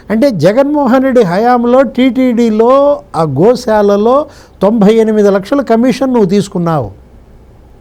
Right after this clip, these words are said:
గోదాణ తీసుకున్నావా లేదా? ఇప్పుడు ఆ రిపోర్ట్ చూపించి ఈఓ శ్యామలరావు మాట్లాడుతున్నాడు.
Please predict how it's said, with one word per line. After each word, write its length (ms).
గోదాణ 560
తీసుకున్నావా 520
లేదా? 420
ఇప్పుడు 240
ఆ 40
రిపోర్ట్ 480
చూపించి 400
ఈఓ 300
శ్యామలరావు 560
మాట్లాడుతున్నాడు. 720